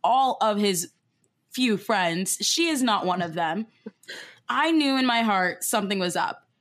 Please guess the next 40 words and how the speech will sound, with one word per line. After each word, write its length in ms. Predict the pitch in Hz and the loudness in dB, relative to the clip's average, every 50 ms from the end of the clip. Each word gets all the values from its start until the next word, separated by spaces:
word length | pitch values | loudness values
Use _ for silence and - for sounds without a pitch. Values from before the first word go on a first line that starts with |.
| _ - _ _ | _ -20 _ _
He 100 | _ - 220 | _ 0 0
never 260 | 208 196 208 214 247 | 2 2 0 0 0
mentioned 440 | 262 262 240 240 233 - 254 240 226 | 0 0 0 0 -2 -2 -2 0 0
anything. 720 | 226 226 226 226 226 226 - 226 214 214 214 214 208 208 | 2 2 0 0 -2 -2 -2 0 0 2 2 2 0 0
It 120 | 190 175 - | -2 -2 0
was 220 | 202 208 196 185 | 0 0 0 0
very, 760 | 185 156 196 202 196 202 202 208 214 208 208 208 208 214 208 202 | -2 -2 0 0 2 2 0 2 2 2 2 2 2 2 0 0
like, 240 | 196 185 190 - - _ _ _ _ _ _ _ _ _ _ | 0 -2 -4 -4 -6 _ _ _ _ _ _ _ _ _ _
sus. 680 | - - - - 233 202 202 233 - - - - - - _ _ _ _ _ | -8 -6 -2 -2 0 0 0 -2 -4 -4 -4 -4 -6 -10 _ _ _ _ _
I, 220 | 247 254 240 - - _ _ _ - - | -4 -4 -4 -6 -10 _ _ _ -20 -4
yeah, 180 | - 220 165 - | -2 -2 -2 0
sus 240 | 160 - 190 - 311 | 0 0 0 0 0
is 80 | 277 | -2
the 80 | 220 254 | -2 0
best 240 | 220 190 180 175 - | 0 0 0 0 -2
word 160 | 185 165 165 | -4 -6 -6
to 60 | - | -6
say 260 | 175 - 170 147 135 | -6 -4 -4 -4 -6
it. 80 | - - - _ _ _ _ _ _ _ _ _ _ _ _ _ _ _ _ _ | -8 -12 -16 _ _ _ _ _ _ _ _ _ _ _ _ _ _ _ _ _
Couple 260 | - 233 240 269 277 | -2 -2 -2 -2 -2
weeks 240 | 262 262 233 - - | -2 -2 -2 -2 -2
go 200 | - 254 254 233 | -2 -2 0 2
by, 400 | 233 220 214 220 214 214 220 214 - - - _ | 2 2 2 2 2 0 -2 -4 -8 -18 -8 _
and 120 | - 220 220 | 0 0 2
he's 280 | 214 254 240 233 214 | 2 2 2 0 0
posting 640 | - - - 220 214 220 240 226 - - 240 247 240 | -2 -4 -2 -2 0 0 0 -2 -4 -2 -2 -2 -2
her 260 | 233 233 233 233 226 - - | 0 0 0 0 -2 -2 -2
everywhere. 540 | 196 208 214 214 214 208 208 208 202 202 202 | -2 -2 0 0 0 0 0 2 0 0 0
She's 280 | - - 220 214 214 190 | -2 0 0 0 -2 -2
doing 200 | 240 240 240 240 | -2 -2 0 0
the 100 | 240 240 | 0 0
same 460 | - - 233 214 202 202 196 190 180 - - - - - | -2 0 0 0 0 2 0 0 -2 -6 -10 -18 -12 -6
because 180 | 180 214 202 | -2 -2 0
she 140 | 190 - 226 | 2 2 2
was 140 | 226 214 220 | 2 0 0
public, 340 | - 285 277 277 240 220 214 | 0 -2 0 0 0 -2 -2
so 140 | - - 202 | -2 -2 0
I 100 | 190 190 | 0 0
was 180 | 196 208 196 | 0 -2 0
looking, 680 | 247 330 349 349 349 311 277 262 254 247 247 254 233 | 0 -2 -2 0 -2 -2 0 0 0 0 0 -2 -4